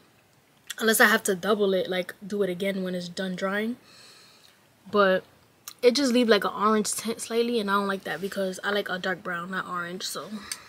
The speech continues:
yeah. Yeah. But my wig looking crazy right now, but it's good. <laughs>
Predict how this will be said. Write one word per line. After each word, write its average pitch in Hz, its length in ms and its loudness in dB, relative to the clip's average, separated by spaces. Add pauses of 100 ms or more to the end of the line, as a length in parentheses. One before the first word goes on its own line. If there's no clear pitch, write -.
(360)
yeah. - 240 -18 (680)
Yeah. - 240 -16 (1300)
But 107 280 -10 (1000)
my 214 180 -4
wig 233 200 2
looking 214 320 -2
crazy 226 360 -8
right 208 180 -10
now, 202 240 -12
but 202 300 -16
it's 220 120 -6
good. 208 320 -4 (220)
<laughs> 247 200 -8